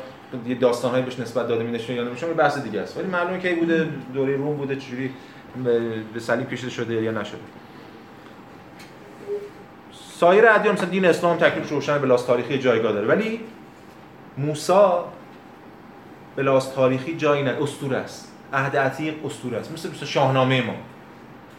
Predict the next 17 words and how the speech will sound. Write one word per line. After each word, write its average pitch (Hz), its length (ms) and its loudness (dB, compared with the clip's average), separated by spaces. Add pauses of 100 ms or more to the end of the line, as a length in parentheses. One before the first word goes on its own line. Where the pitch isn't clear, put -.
(380)
این 208 100 -2
مرحلهٔ 175 320 2
پیشا 156 380 -2
تاریخه 131 460 0 (1700)
و 160 100 6
خود 247 320 4
این 214 280 2
پیشا 180 260 -2
تاریخی 143 340 0
بودن 147 280 0
این 170 160 -2
ماجرا 139 540 4
پیوند 160 480 0
می‌خوره 165 200 0
اتفاقاً 139 360 -2
با 139 140 -2
همین، 147 280 -2